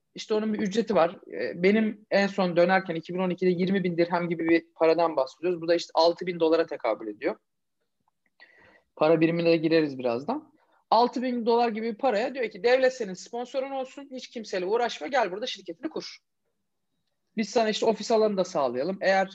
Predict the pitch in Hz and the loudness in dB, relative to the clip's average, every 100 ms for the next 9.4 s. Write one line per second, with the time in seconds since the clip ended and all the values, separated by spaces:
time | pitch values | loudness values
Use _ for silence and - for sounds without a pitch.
0 | - - - 185 190 208 180 - 185 185 | -14 -20 -6 -2 -2 -6 -8 -2 -2 -2
1 | 180 185 185 180 175 170 175 175 175 180 | -2 -4 -2 -6 -2 -2 -2 -2 -2 -2
2 | 175 175 - 165 151 147 123 117 110 120 | -4 -6 -14 -8 -8 -8 -12 -16 -16 -20
3 | - - 120 175 226 - - 185 220 202 | -20 -18 -6 0 0 0 -4 0 2 2
4 | 196 190 202 190 185 196 185 185 - 127 | 2 2 2 2 2 4 2 2 0 0
5 | - - 147 - - _ _ _ _ _ | 0 -6 -6 -8 -16 _ _ _ _ _
6 | - 95 90 - 151 143 135 120 110 113 | -6 -4 -4 -4 -4 -4 -4 -4 -4 -4
7 | 156 285 - _ _ _ _ _ _ _ | -2 -4 -10 _ _ _ _ _ _ _
8 | _ _ - 226 208 185 240 262 233 233 | _ _ 2 4 6 4 2 0 0 0
9 | 220 165 - - | 2 0 -2 -18